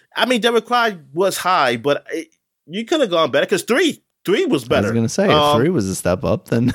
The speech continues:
Speaker 2: <laughs>
Speaker 1: Yeah, so, I mean, it was a step up from, like, just one. Not, I mean, one, two. Like, you can't, it wasn't just like, "Oh, it's better than two 'cause it was so bad." No, it was a step up from one also. Um,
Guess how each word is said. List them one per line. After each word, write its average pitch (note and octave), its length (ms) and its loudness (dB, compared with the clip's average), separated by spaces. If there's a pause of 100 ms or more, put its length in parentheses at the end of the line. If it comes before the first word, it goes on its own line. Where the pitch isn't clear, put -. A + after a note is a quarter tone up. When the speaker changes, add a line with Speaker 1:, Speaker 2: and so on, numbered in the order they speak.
Speaker 2:
<laughs> F#3 180 0 (1040)
Speaker 1:
Yeah, A2+ 300 0
so, D3 300 -2
I C#3+ 140 2
mean, F3+ 240 0 (240)
it A3 80 0
was B3 100 -2
a - 20 -4
step A3 160 -2
up A3 100 2
from, F#3 280 -4
like, F3 260 -2
just G3 200 -2
one. G#3+ 300 0
Not, E3 280 -2
I D#3+ 40 -2
mean, D#3+ 320 0
one, G3 240 0
two. A#3 360 0 (240)
Like, C3+ 140 0
you C#3 60 -6
can't, - 160 -4
it D#3 140 -2
wasn't G3 220 0
just E3 140 -2
like, C#3 200 0 (180)
"Oh, A#2+ 380 0
it's G#2+ 140 -12
better C#3 160 2
than B2 120 -2
two F3+ 140 -2
'cause C#3 80 -6
it A2+ 60 -4
was G#2+ 120 -4
so B2+ 120 -2
bad." C#3+ 320 0
No, B2+ 380 0
it C#3 120 2
was F3 160 -2
a E3 60 -12
step - 320 -4
up D#3+ 100 0
from E3+ 180 -4
one F3 140 0
also. F3 480 -2 (500)
Um, C3 500 0